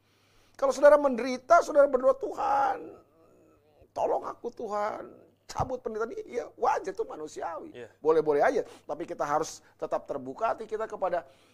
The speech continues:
Speaker 1: jawaban-jawaban yang Tuhan ingin sampaikan buat kita.
Speaker 2: Amin.
Speaker 1: Jawaban doa Tuhan itu kadang-kadang tidak seperti yang kita inginkan. Dalam konteks Yabes, Tuhan mengabulkan doa.
Speaker 2: Hmm.
Speaker 1: Tapi da-, dalam konteks Paulus, dia berdoa sama Tuhan, Tuhan jawab nggak?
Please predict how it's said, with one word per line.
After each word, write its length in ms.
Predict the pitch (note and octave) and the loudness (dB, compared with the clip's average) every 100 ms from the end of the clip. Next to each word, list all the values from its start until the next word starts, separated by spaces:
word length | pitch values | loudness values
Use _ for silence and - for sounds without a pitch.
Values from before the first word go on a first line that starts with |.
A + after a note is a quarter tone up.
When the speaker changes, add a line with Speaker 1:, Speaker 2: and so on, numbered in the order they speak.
| _ | _
Speaker 1:
jawaban-jawaban 1120 | - D3 D3 E3 E3 F3 E3 C#3+ C#3 D3+ D#3 D3 | -4 0 2 2 0 -6 -6 -6 -4 -4 -6 -10
yang 140 | C3+ | -12
Tuhan 220 | B2+ C#3+ | -10 -10
ingin 180 | B2 B2+ | -8 -10
sampaikan 500 | B2+ A#2+ C3+ C#3 A#2 | -10 -12 -10 -12 -14
buat 180 | G2+ F#2 | -18 -20
kita. 300 | G2 - - | -20 -20 -20
Speaker 2:
Amin. 260 | A2+ A#2+ G#2 _ _ _ | -20 -20 -20 _ _ _
Speaker 1:
Jawaban 460 | A#2 A#2 A#2+ C3 | -6 -4 -4 -6
doa 280 | A#2 B2 B2 | -4 -4 -4
Tuhan 300 | A2 C3+ D#3+ | -6 -12 -12
itu 100 | G#3 | -10
kadang-kadang 320 | - D3 C3+ G#3 | -8 -8 -10 -12
tidak 200 | D3 B2+ | -12 -14
seperti 260 | - - | -20 -18
yang 80 | A#2+ | -18
kita 200 | G#2+ - | -16 -18
inginkan. 520 | G2+ G#2 D3 - - _ _ _ _ _ _ _ _ | -18 -18 -20 -20 -20 _ _ _ _ _ _ _ _
Dalam 260 | - C#3 C#3 | -2 -2 0
konteks 400 | D3 B2+ D3 - | -2 -2 -6 -2
Yabes, 320 | B2+ A#2+ G#3+ | -2 -2 -4
Tuhan 220 | E3+ D#3 | -6 -10
mengabulkan 640 | G#3 A#2+ G2 G2 D#3 - - | -10 -14 -14 -12 -12 -12 -18
doa. 160 | - | -20
Speaker 2:
Hmm. 160 | A#2 A2 _ | -20 -20 _
Speaker 1:
Tapi 200 | C#3+ A3 | -10 -6
da-, 160 | F3+ D#3+ | -4 2
dalam 380 | E3 E3+ E3+ | 4 6 4
konteks 420 | F3 E3 D#3+ F3 - | 2 -2 -2 -6 -4
Paulus, 480 | - C#3 F3 D#4+ - | -2 0 0 -4 -6
dia 140 | C#4+ | -6
berdoa 460 | C4 F3+ D#3 D#3 - | -6 -6 -4 -4 -4
sama 300 | - E3 D#3 | -6 -8 -8
Tuhan, 260 | - F#3 G#4 | -8 -8 -2
Tuhan 220 | - C#4+ | 0 2
jawab 280 | - C4 C#4+ | 2 0 -2
nggak? 180 | C#4+ | -12